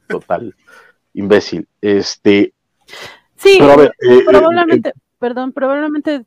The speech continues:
Speaker 2: tienes razón, es solo que me, me opacó demasiado la presencia Stark, eh, la,
Speaker 1: Es
Speaker 2: la
Speaker 1: que
Speaker 2: Ujú.
Speaker 1: jus-, justo, justo es, es a lo que iba, o sea, yo estoy con, con Vale en el sentido de que estaba,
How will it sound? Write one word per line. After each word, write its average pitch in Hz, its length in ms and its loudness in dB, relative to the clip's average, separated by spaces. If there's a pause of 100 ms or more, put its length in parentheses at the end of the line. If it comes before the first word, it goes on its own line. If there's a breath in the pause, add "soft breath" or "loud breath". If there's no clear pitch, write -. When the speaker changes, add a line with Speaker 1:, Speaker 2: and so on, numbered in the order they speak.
Speaker 2:
tienes 269 240 -8
razón, 247 440 -10 (120)
es 233 140 -8
solo 233 380 -10
que 190 220 -8 (160)
me, 226 220 -12
me 226 240 -8
opacó 220 480 -4
demasiado 226 540 -6
la 208 80 -6
presencia 208 480 -16
Stark, 190 320 -10 (100)
eh, 190 220 -10
la, 180 160 -8
Speaker 1:
Es - 140 -6
Speaker 2:
la 180 100 -10
Speaker 1:
que 151 160 0 (600)
Speaker 2:
Ujú. - 300 -20 (560)
Speaker 1:
jus-, 170 260 -2
justo, - 380 0
justo 190 400 4
es, 165 100 2
es 156 200 0
a - 20 2
lo 165 100 4
que - 100 0
iba, 147 100 6
o 123 40 2
sea, 160 200 2 (140)
yo 143 260 4
estoy 185 240 2
con, 160 220 2
con 117 220 -6
Vale 131 220 4
en 151 120 0
el 107 80 -4
sentido 123 400 -4
de 117 120 -2
que 95 300 -12
estaba, 120 420 2